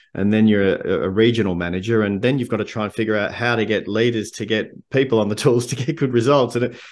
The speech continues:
it gets trickier. And most of us are not taught how to be leaders. We're not taught how to coach. We're not taught how to communicate. We're not taught how to engage people to the, the purpose or the mission of the organization. We're not taught any of that.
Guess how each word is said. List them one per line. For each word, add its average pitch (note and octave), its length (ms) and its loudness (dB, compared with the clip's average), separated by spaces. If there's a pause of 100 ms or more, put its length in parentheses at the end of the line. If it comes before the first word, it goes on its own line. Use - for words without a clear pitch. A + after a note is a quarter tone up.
(120)
it B2+ 80 0
gets E3 200 -2
trickier. A2+ 640 0 (340)
And A#2+ 200 0
most D3 280 -2
of A#2+ 80 -6
us A2 160 -4 (260)
are A2 100 -2
not A2 400 0
taught A#2+ 440 -2 (540)
how F#2+ 220 -6
to F#2 60 -4
be F#2+ 120 -4
leaders. A#2+ 360 -2
We're G#2 60 -2
not G2+ 180 -4
taught F2+ 220 -2
how F2 140 -6
to E2+ 100 -8
coach. - 400 -6
We're A2+ 60 -2
not G2 180 -6
taught F2+ 260 -4
how F#2 160 -6
to F2+ 80 -6
communicate. G#2+ 580 -4
We're G#2 80 -2
not G2 180 -4
taught F#2 240 -2
how F#2 220 -4
to F#2 180 0 (420)
engage G2+ 600 0
people G#2+ 360 0
to G2+ 240 -6
the, F2+ 140 -4
the E2 160 -6
purpose G#2+ 480 -2
or F#2+ 80 0
the F2 100 -2
mission G#2+ 360 0
of F#2 80 -4
the F#2+ 100 0
organization. F#2 720 -4
We're D3 80 -2
not A#2+ 160 -4
taught F2 200 -6
any B2+ 240 -2
of F#2 120 -6
that. B1+ 200 -14